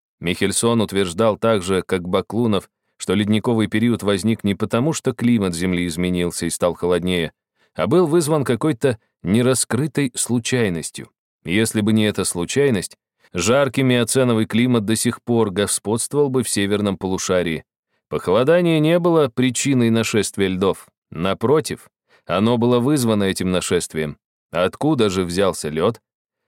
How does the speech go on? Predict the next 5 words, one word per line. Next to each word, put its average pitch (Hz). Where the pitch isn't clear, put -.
Этого 143
никто 98
не 98
мог 85
объяснить. 73